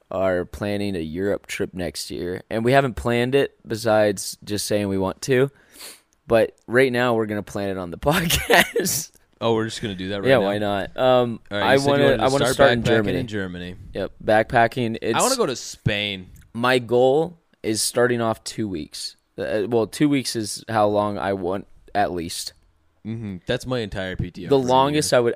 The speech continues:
Speaker 1: ever wanna do it is a month. That just sounds like a really long time to me.
Speaker 2: I would miss home too much. And my cats.
Speaker 1: Continue.
Speaker 2: He's on his phone.
Speaker 1: I'm looking up,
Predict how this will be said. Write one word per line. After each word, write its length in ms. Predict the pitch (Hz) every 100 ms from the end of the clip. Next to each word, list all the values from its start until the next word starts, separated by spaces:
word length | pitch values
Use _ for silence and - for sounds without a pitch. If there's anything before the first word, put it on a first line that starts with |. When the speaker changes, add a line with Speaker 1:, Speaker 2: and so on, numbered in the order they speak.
| -
Speaker 1:
ever 280 | 110 117
wanna 220 | 117 113 110
do 180 | 107
it 200 | 107 113
is 160 | 98 98
a 40 |
month. 440 | 87 78 87 117 -
That 240 | 104 92
just 180 | 95 95
sounds 300 | 98 95 95
like 200 | 98 -
a 120 | 113 85 _ -
really 420 | 101 90 87 92
long 340 | 92 87 98
time 360 | 113 85 87 120
to 80 | 131
me. 80 |
Speaker 2:
I 60 | 117
would 220 | 120 110
miss 320 | 101 98 90
home 220 | 101 85 85
too 180 | - 85 76
much. 200 | 67 -
And 200 | 113 170
my 140 | 190
cats. 680 | 214 110 92 - - - - _ _ _ _ _ _ _ _ _ _ _ _ _ _ _ _ _ _ _ _ _
Speaker 1:
Continue. 540 | - 120 113 90 95 131 _ _ _ _ _ _ _ _
Speaker 2:
He's 160 | 262 403
on 120 | 427
his 140 | 240
phone. 460 | - 95 95 85 82 _ -
Speaker 1:
I'm 320 | - 151 143 -
looking 520 | 117 123 139 143 123 -
up, 280 | 110 -